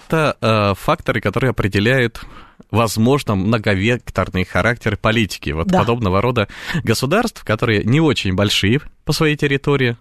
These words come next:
Speaker 1: но, тем не менее, заметные даже в рамках Европы. А, вот. Ну и главная стратегическая ценность — это то, что они находятся на стыке границ,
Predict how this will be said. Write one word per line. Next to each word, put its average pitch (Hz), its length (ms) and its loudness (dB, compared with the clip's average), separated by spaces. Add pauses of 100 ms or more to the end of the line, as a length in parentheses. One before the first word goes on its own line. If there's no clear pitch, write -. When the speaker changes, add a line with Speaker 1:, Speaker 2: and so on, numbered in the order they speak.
(120)
Speaker 1:
но, 147 140 0
тем 117 160 0
не 107 80 2
менее, 92 240 2
заметные 98 440 0
даже 139 220 0
в 127 60 -2
рамках 127 300 -4
Европы. 120 440 0 (640)
А, 110 260 2
вот. 117 300 0
Ну 131 140 0
и 143 60 0
главная 123 340 0
стратегическая 117 580 -2
ценность — 190 360 0
это 107 100 -4
то, - 100 0
что - 160 -2
они 135 140 2
находятся 113 560 0
на 123 380 0 (280)
стыке 110 480 -4 (260)
границ, 107 560 0